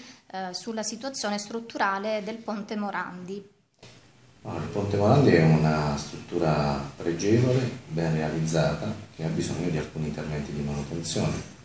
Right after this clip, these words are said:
Speaker 2: La situazione assolutamente non desta preoccupazioni per quanto riguarda la, la stabilità, però è utile e importante intervenire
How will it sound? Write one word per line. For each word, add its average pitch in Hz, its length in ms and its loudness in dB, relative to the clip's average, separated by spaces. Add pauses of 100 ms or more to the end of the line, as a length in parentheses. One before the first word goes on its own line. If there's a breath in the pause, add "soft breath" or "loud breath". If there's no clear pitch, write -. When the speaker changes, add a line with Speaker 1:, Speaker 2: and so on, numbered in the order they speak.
(460)
Speaker 2:
La - 80 -18
situazione 78 540 -2
assolutamente 73 640 -4
non 71 300 -4
desta 73 340 -4
preoccupazioni 71 720 -8
per 73 180 -10
quanto 73 220 -12
riguarda 73 400 -6
la, 69 180 -6
la 73 80 -8
stabilità, - 720 -2 (460)
però - 340 -6
è 78 140 -4 (120)
utile 76 380 -2
e 85 120 -2
importante 76 680 -6
intervenire 76 960 -2